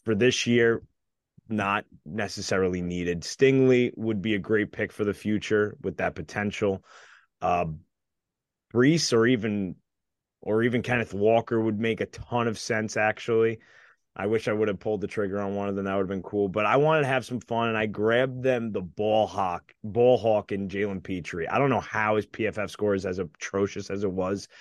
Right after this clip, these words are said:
but he, along with Jaquan Brisker, I, I believe they both had a better season than Kyle Hamilton. Kyle Hamilton's going to be very good as well. But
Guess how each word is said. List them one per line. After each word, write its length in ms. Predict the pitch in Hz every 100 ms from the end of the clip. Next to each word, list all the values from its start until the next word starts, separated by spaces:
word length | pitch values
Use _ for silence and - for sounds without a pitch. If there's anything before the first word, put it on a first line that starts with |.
| - - -
but 180 | 101 - -
he, 560 | - 143 151 147 139 - - _ _ _
along 340 | 107 120 113 113
with 120 | 98
Jaquan 480 | 107 - 110 104 95
Brisker, 520 | 104 - 117 113 - _ _ _ -
I, 220 | 107 101
I 40 |
believe 200 | 110 117
they 120 | 107 104
both 460 | 92 90 107 107
had 220 | 107 104
a 120 | 92 82 _ -
better 280 | 104 101 98
season 340 | 104 98 90
than 100 | 95
Kyle 280 | 101 101 98
Hamilton. 480 | 101 101 101 104 95
Kyle 240 | 101 98
Hamilton's 460 | 101 101 98 101 -
going 260 | 98 98
to 100 | 92
be 120 | 95 92
very 260 | 95 98
good 200 | 90 95
as 120 | 90
well. 400 | 90 95 98 95 - - _ _
But 240 | 110 98